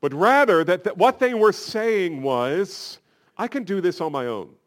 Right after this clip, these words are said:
I can do this by myself. I got Jesus.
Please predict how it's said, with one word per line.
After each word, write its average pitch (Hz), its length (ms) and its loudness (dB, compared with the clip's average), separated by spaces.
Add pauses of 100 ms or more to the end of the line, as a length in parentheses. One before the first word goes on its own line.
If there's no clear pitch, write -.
(1160)
I 170 60 -14
can 226 120 -12
do 247 140 -6
this 240 140 -4
by 208 200 -2
myself. 180 520 -6 (160)
I - 80 -10
got 147 160 -6
Jesus. 214 680 -8